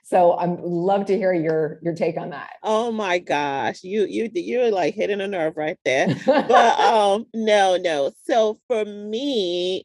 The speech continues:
Speaker 2: like, in medicine, and we have a few physicians in, in our coaching program, in medicine, there's a part of you that have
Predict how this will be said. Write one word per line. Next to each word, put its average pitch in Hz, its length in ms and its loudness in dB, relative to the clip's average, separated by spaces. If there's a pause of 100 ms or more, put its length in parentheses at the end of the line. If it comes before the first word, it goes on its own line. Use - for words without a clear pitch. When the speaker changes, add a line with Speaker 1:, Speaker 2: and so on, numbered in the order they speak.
(140)
Speaker 2:
like, 202 200 2
in 220 240 0
medicine, 220 460 2
and 175 160 0
we 190 80 0
have 190 120 0
a 170 80 -2
few - 200 -10
physicians 147 640 -8
in, 139 260 -6
in 143 140 -8
our 139 160 -8
coaching 151 400 -6
program, 139 400 -6 (420)
in 220 220 4
medicine, 269 680 -2
there's 196 220 2
a 196 80 -4
part 214 380 -4
of 233 140 -4
you 196 160 -12
that 170 180 -4
have 175 260 -8